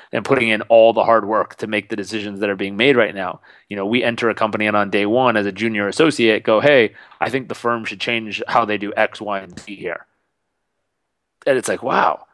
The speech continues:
that's interesting." And the, the awesome part is, as young people, we, we're intelligent as hell. We do know how to work hard on things we love.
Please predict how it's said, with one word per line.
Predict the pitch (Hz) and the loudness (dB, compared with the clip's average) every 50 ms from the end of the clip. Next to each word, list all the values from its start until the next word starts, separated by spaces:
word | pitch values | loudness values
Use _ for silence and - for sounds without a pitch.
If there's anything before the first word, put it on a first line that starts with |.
| _ - | _ -10
that's | - 131 - | -8 -6 -4
interesting." | 220 226 185 123 - - - - - - _ _ _ _ _ _ _ _ _ _ _ - | -4 -4 -4 -6 -10 -10 -12 -16 -16 -18 _ _ _ _ _ _ _ _ _ _ _ 2
And | 135 131 131 127 127 123 120 120 - _ _ _ | 4 4 4 4 2 0 -4 -12 -18 _ _ _
the, | 120 135 123 120 - - | -4 -4 -4 -6 -8 -8
the | 131 127 123 | -6 -2 2
awesome | 127 156 208 220 - 254 156 | 2 2 2 0 -4 -10 -8
part | - 123 123 113 110 | -4 -2 -2 0 0
is, | 110 110 110 110 107 107 - - - - _ _ _ _ _ _ - | 0 -2 -2 -2 -4 -6 -8 -12 -14 -16 _ _ _ _ _ _ 2
as | 120 123 107 113 | 2 2 2 2
young | 120 139 180 214 | 0 0 0 -2
people, | - 139 120 110 98 120 113 110 107 107 - - | -6 -8 -8 -8 -6 -4 -4 -4 -4 -6 -8 -10
we, | 123 117 117 117 113 - - - - | -12 -8 -8 -6 -6 -6 -6 -6 -6
we're | 120 117 110 | -4 -4 -4
intelligent | 101 98 - - - - 135 151 165 165 175 175 | -4 -6 -8 -6 0 2 2 2 2 0 -2 -6
as | 147 - | -4 -2
hell. | - 101 90 95 - - - _ _ _ _ _ _ _ _ _ _ - | -2 0 0 -2 -4 -6 -12 _ _ _ _ _ _ _ _ _ _ -2
We | 107 120 | 0 0
do | 117 104 123 139 | 2 4 4 4
know | 139 160 165 147 | 6 6 4 4
how | 143 | 4
to | 135 123 | 4 4
work | 123 127 123 | 2 2 0
hard | - - 123 123 120 | 2 2 2 4 2
on | 120 113 | 2 -2
things | - 123 117 107 101 | -6 -10 -10 -8 -8
we | 104 104 | -8 -6
love. | 98 95 92 98 110 - - - | -4 -4 -4 -4 -6 -8 -12 -16